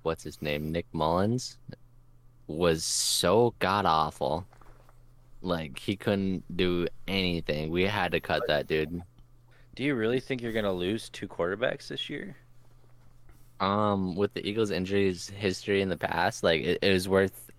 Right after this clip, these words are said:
Speaker 1: rostering that guy. And, and
Speaker 2: Like, the Vikings
Speaker 1: and the
Speaker 2: only have two quarterbacks on their entire roster at the moment.
Speaker 1: Yeah, I mean, I think Minshew was worth the pickup for sure. I'm not upset by it. Um, he also,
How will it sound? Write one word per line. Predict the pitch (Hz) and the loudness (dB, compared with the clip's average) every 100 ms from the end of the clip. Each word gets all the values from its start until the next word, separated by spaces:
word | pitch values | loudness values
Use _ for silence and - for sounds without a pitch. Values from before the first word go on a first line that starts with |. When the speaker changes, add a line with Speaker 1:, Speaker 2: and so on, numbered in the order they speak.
| - | -2
Speaker 1:
rostering | 92 82 80 - 85 80 | 2 4 2 0 -2 0
that | 76 - | 0 0
guy. | 80 | 0
And, | 80 82 - | 0 -2 0
and | 90 | 2
Speaker 2:
Like, | 90 82 - _ - | 4 0 -8 _ -2
the | 107 | 0
Vikings | 117 131 - | 2 2 4
Speaker 1:
and | 156 | 4
the | 127 | 4
Speaker 2:
only | 127 | 4
have | 120 117 104 | 4 2 0
two | - | -6
quarterbacks | 110 117 113 110 110 | 0 2 2 2 2
on | 117 | 0
their | 107 | -2
entire | 98 - 107 90 | -4 -4 -4 -4
roster | 82 95 - - 82 | -4 -4 -6 -10 -12
at | |
the | 80 | -12
moment. | 82 78 87 - - - - - - | -16 -16 -18 -18 -20 -20 -20 -20 -10
Speaker 1:
Yeah, | 180 185 190 185 175 | -2 2 4 2 0
I | - | -2
mean, | 160 165 147 113 107 - - - - - - - | 0 0 0 -2 -6 -12 -20 -20 -20 -20 -20 0
I | 107 | 4
think | 139 156 | 6 8
Minshew | 127 123 131 | 6 4 4
was | 110 | 4
worth | 107 104 | 2 2
the | |
pickup | - 98 98 | -2 -2 -4
for | - | -2
sure. | 101 | 0
I'm | 98 | 2
not | 95 | 0
upset | - - 92 | -2 -4 -2
by | 92 90 | 0 -2
it. | 87 - - | -2 -4 -4
Um, | 90 85 85 - _ | -2 -2 -6 -12 _
he | - 104 | 0 4
also, | 95 98 104 95 92 90 | 4 4 4 4 4 2